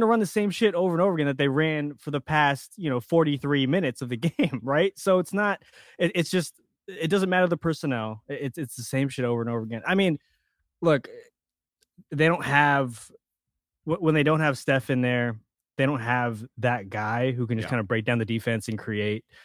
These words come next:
Speaker 1: Like, in theory, that's Jordan Poole,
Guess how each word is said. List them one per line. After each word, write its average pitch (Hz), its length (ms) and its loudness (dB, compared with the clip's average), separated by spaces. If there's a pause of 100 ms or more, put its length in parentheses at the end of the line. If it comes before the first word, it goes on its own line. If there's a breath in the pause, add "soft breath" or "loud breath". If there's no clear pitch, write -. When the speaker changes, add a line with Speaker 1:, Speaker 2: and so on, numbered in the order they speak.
(160 soft breath)
Speaker 1:
Like, 135 340 2
in 160 160 4
theory, 151 680 4 (300)
that's 135 220 -2
Jordan 143 360 2
Poole, 143 420 2